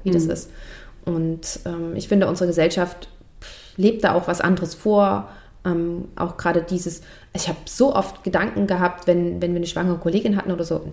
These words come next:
Speaker 1: "Was ist denn da los? Sie ist doch bloß schwanger. Warum macht sie denn nicht?" Und als ich dann aber selber schwanger war, dachte ich mir, "Boah, krass."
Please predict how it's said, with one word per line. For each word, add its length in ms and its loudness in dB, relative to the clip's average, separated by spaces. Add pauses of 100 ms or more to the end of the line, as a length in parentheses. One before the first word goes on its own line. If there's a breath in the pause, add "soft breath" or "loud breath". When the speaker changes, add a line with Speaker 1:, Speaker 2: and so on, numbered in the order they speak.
(220)
Speaker 1:
"Was 160 -10
ist 140 -14
denn 60 -2
da 60 -4
los? 200 -2
Sie 80 -8
ist 100 -12
doch 80 -6
bloß 160 -6
schwanger. 300 0
Warum 160 0
macht 180 0
sie 60 -10
denn 100 2
nicht?" 160 -4
Und 60 -2
als 160 4
ich 60 2
dann 120 4
aber 160 4
selber 320 8
schwanger 380 2
war, 140 2
dachte 200 -2
ich 60 -8
mir, 120 4
"Boah, 420 -10
krass." 420 -6